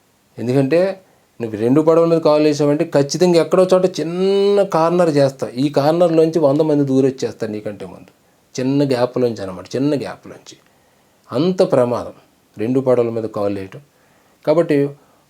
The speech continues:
ఒకటి దక్కాలంటే మరొకటి వదిలేయాలి, వదిలేయి. నీకు ఏదైతే ఉన్నదో ఇన్ని చెప్పాను, ఇందులో ఏది నువ్వు ఆలోచించినా, ఏది నువ్వు చేసినా ప్రాక్టికల్గా నీకు, నీకు తెలిసిపోతుంది, మనం ఇందులోనే ఉందాం అనేటువంటి క్లియర్ కట్ అయిపోతుంది అనమాట.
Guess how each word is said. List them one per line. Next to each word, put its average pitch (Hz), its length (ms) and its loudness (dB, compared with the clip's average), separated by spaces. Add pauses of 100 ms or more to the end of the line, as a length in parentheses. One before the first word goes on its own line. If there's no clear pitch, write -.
ఒకటి 139 320 0
దక్కాలంటే 156 800 0
మరొకటి 131 480 0
వదిలేయాలి, 104 560 -6 (460)
వదిలేయి. 143 320 0 (760)
నీకు 113 180 -6
ఏదైతే 135 540 2
ఉన్నదో 120 360 -2
ఇన్ని 135 320 -2
చెప్పాను, 147 460 0
ఇందులో 139 240 -2
ఏది 147 400 2
నువ్వు 156 200 2
ఆలోచించినా, 135 680 0 (100)
ఏది 123 220 -2
నువ్వు 120 280 -4
చేసినా 113 260 -6
ప్రాక్టికల్గా 110 800 -6 (560)
నీకు, 151 500 2
నీకు 120 160 -2
తెలిసిపోతుంది, 123 640 -2 (240)
మనం 113 180 -4
ఇందులోనే 120 380 0
ఉందాం 107 320 -2
అనేటువంటి 107 320 -8
క్లియర్ 151 240 2
కట్ 139 140 2
అయిపోతుంది 98 340 -6
అనమాట. - 220 -18